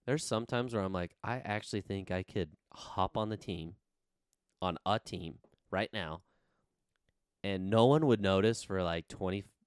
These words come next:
thirty minutes that I don't belong." It would take thirty minutes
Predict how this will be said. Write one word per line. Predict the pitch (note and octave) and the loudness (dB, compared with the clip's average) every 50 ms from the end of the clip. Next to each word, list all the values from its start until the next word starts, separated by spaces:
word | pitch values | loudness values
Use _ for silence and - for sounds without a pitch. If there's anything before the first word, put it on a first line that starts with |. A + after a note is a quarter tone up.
| _ _ _ _ _ _ _ _ _ _ _ _ _ _ _ _ _ _ _ _ - - | _ _ _ _ _ _ _ _ _ _ _ _ _ _ _ _ _ _ _ _ -10 0
thirty | - A#2+ A2 A#2 A#2+ B2+ B2+ | 4 4 6 6 6 4 4
minutes | A2 G2 F#2+ F#2+ G#2 B2+ C3 - - - - - _ _ _ _ _ _ _ _ _ _ _ | 4 2 2 2 2 0 -2 -6 -8 -10 -10 -12 _ _ _ _ _ _ _ _ _ _ _
that | - G#2 G#2 F2 - | -2 -2 -2 -2 -2
I | - F#2 F#2+ G2 | 2 4 4 4
don't | G2 F2+ G#2 F#2 F2+ - | 4 4 4 2 2 2
belong." | - F2 E2 D#2 - - - _ _ _ _ _ _ _ _ _ _ _ _ _ _ _ | -2 -4 -4 -4 -6 -8 -12 _ _ _ _ _ _ _ _ _ _ _ _ _ _ _
It | - A#2+ | 2 4
would | C3+ C#3 - | 4 4 4
take | - C#3 A#2+ - | 2 0 0 0
thirty | - - - - B2 A#2+ B2+ C3 C#3 C3+ | -4 -8 0 2 4 4 4 4 2 0
minutes | A#2+ A2 G#2 G2+ F2+ E2 - _ - - - - - | 2 2 0 0 0 -4 -8 _ -14 -14 -12 -12 -14